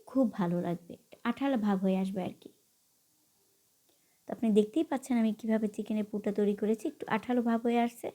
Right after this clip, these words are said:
খেতে অনেক ভালো লাগবে তাই। তো এরপর আমি চলে গেলাম ভেজিটেবলটা তৈরি করার জন্য। তো এখানে একটা কড়াইতে আমি কিছুটা পরিমাণে তেল দিয়ে কিছু রসুন দিয়ে দিলাম।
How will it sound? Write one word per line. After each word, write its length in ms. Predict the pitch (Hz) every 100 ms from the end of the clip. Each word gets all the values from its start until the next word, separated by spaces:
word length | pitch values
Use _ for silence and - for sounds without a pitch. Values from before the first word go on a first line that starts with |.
| _ _ - _ _
খেতে 240 | - 254 269 -
অনেক 260 | 226 240
ভালো 260 | 202 196 180
লাগবে 280 | 175 196 -
তাই। 260 | 165 185 208 _ _ _ _ _ _ _ _ _ _ _ _
তো 120 | - -
এরপর 320 | 277 285 285
আমি 160 | 277 269
চলে 280 | 262 240 226
গেলাম 340 | 226 330 453
ভেজিটেবলটা 600 | 254 220 208 185 185 185
তৈরি 220 | 180 170
করার 260 | 165 - 101
জন্য। 300 | - - - 202 _ _ _ _ _ _ _ _ _ _ _ _ _ _ _ _ _ _ _ _ -
তো 100 | 226
এখানে 340 | 208 208 262 277
একটা 180 | 247 226
কড়াইতে 460 | 190 190 208 262
আমি 180 | 294 285
কিছুটা 360 | 302 - 247 240
পরিমাণে 400 | 220 208 208 196 -
তেল 260 | 214 214
দিয়ে 320 | 220 302 494 - _ _ _
কিছু 260 | - - 208
রসুন 380 | 196 196 302 294
দিয়ে 160 | 311
দিলাম। 280 | 294 330 403